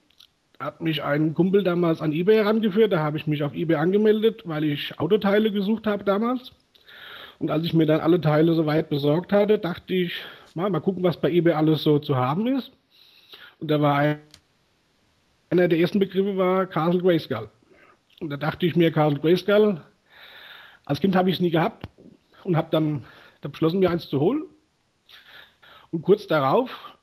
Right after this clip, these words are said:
äh, ist mir auch ein zweitausend X Skeletor auf eBay aufgefallen, noch bevor die in Deutschland rauskamen.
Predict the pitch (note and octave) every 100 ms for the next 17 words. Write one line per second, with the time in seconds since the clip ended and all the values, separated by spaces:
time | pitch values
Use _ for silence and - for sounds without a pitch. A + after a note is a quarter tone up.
0 | _ _ _ G3+ G3+ F#3+ G3 F#3 F3 F3
1 | E3+ E3 D#3+ D#3 E3 D3+ E3+ G#3+ F3 E3+
2 | D3 D#3 D3 C#3+ D#3 D#3+ D3 D#3 F3 D3+
3 | D3 A3 A#3 - D#3 D#3 F#3 E3 D3+ F#3+
4 | F#3 C3+ B2 C#3+ - C#3 F3+ A#3